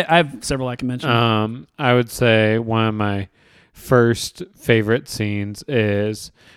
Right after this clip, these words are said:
Speaker 2: when they get to Northwestern, which is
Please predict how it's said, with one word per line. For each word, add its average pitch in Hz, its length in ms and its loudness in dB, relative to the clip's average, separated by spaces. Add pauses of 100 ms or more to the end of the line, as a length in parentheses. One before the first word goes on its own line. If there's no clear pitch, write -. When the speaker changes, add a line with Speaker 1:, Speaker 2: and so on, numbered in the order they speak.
(120)
Speaker 2:
when 127 180 0
they 104 140 2
get 110 260 0
to 117 120 0
Northwestern, 107 880 -2
which 107 240 -4
is 110 380 -2